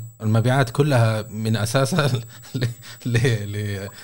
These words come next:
من أساسها لراسها كلها، شو اسمه، غير تقليدية، طريقة التفكير. ما تقدر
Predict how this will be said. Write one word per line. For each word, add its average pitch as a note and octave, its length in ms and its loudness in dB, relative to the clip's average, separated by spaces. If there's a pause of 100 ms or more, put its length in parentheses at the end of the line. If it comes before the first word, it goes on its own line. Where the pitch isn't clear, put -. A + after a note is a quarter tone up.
(180)
من A2+ 60 2
أساسها B2+ 400 2
لراسها B2+ 680 2
كلها، B2+ 480 4
شو A2 160 -2
اسمه، F2+ 540 -6
غير A#2+ 180 2
تقليدية، G2+ 580 -2
طريقة G#2 220 -4
التفكير. G#2 600 -2 (400)
ما C3+ 160 2
تقدر C#3 440 0